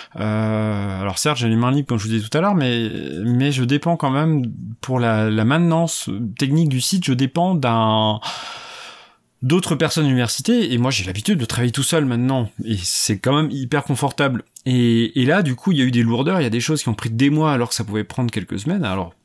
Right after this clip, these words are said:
on, il n'y a pas de fautif en soi, c'est pas, il y a personne qui a fait une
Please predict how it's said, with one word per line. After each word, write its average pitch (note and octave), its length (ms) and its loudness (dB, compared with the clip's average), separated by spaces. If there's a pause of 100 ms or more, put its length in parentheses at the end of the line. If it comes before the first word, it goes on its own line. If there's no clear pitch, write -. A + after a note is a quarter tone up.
on, A2+ 360 -4
il B2+ 60 0
n'y A#2 40 2
a A3 60 0
pas D3+ 160 0
de B2 140 0
fautif - 680 0
en A#2+ 80 0
soi, D3+ 320 0
c'est A#2 180 -4
pas, A#2+ 220 0
il A2+ 60 2
y - 20 2
a F#2+ 40 -4
personne C3 360 0
qui - 80 -4
a G2+ 40 0
fait B2+ 120 -2
une G#2 220 0